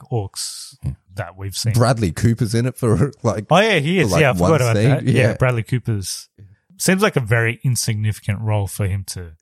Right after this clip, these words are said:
Speaker 2: Yeah, just like a cameo, I
Speaker 1: Yeah.
Speaker 2: guess. Yeah.
Speaker 1: Apparently there's gonna be a spin-off television series that's currently in development.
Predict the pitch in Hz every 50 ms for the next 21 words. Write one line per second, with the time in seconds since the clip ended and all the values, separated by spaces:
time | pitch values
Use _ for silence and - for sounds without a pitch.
0 | _ _ - 92 90 76 87 95 92 78 73 76 76 76 95 - - 76 73 -
1 | - - - 87 87 76 80 76 65 57 62 71 69 62 - 110 107 113 117 -
2 | - - - - 76 80 71 62 - - _ _ _ _ _ _ _ _ - 110
3 | - 156 175 196 196 190 165 - - 165 139 131 123 113 104 - - - - -
4 | 135 127 123 107 95 - - _ _ - - - 123 135 151 151 151 151 147 190
5 | 170 156 - - 170 165 165 196 220 233 - - - - - _ _ _ _ _
6 | - 107 95 - - - - - - - 117 113 117 117 113 101 104 101 113 113
7 | 160 180 185 202 202 -